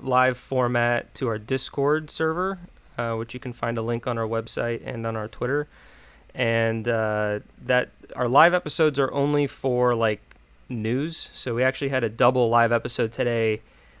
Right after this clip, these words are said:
where we talked about the news of,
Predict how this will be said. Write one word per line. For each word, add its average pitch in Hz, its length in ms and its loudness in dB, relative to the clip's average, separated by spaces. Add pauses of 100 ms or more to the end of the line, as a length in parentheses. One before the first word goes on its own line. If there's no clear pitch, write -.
where 110 260 0
we 113 240 -2
talked 113 260 -2
about 110 480 0 (480)
the 123 160 -4
news 107 300 -4
of, 107 240 -6